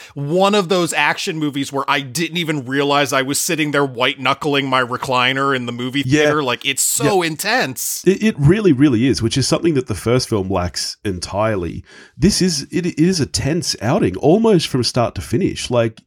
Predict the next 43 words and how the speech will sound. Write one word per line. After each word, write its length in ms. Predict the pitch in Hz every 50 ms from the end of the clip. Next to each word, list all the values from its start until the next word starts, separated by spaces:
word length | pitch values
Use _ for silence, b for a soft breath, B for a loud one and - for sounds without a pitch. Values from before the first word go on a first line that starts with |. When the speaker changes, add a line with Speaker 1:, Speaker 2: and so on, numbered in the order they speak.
| -
Speaker 2:
I 200 | - 156 151 - - -
actually 400 | 131 165 - - - 165 143 117
found 260 | - - 123 117 117
myself 380 | 117 110 107 - 120 104 87 92
really 280 | 95 113 117 113 113
caring 480 | 95 - - 95 101 123 123 98 82 85
about 220 | 87 87 95 -
the 60 | - 85
characters, 540 | - 98 92 107 131 135 - - 98 85
and 100 | 98 101
because 300 | 98 - - 165 175 170
there's 280 | - 151 135 123 110 - B B B B B
a 80 | - 120
clear 280 | - - - 139 123
mission 400 | 113 110 123 117 - - 123 113
from 300 | 107 - - - 143 123
the 100 | 110 101
beginning, 500 | 87 - 90 85 107 127 135 117 82 80
not 180 | 87 87 85 -
just 180 | - - - -
in 80 | 95
the 80 | 90 87
final 380 | - - 95 90 98 90 87 82
five 260 | - - 87 87 82
minutes 320 | 85 98 120 113 - -
for 140 | - - -
no 160 | 90 87 82
reason 400 | 85 - 85 - 139 - 151 139
whatsoever, 640 | 107 107 - - - 104 85 80 82 - 76 82 117 B B B B B B B B B B
you, 240 | 160 151 165 165 165
you 220 | 156 165 185 214 214
kind 300 | - 202 175 170 160 151
of, 240 | 143 131 123 117 - b b b b
you 180 | - 143 180 190
feel 240 | - 214 208 196
the 80 | 160 147
tension 160 | - - 151 143 131 - 123 110 95
with 180 | 110 151 190
them, 180 | - - 90 76
and 140 | 90 92 101
you're 120 | 104 95
hoping 500 | 87 87 107 117 127 - 135 120 110 107 95
that, 240 | 101 101 95 -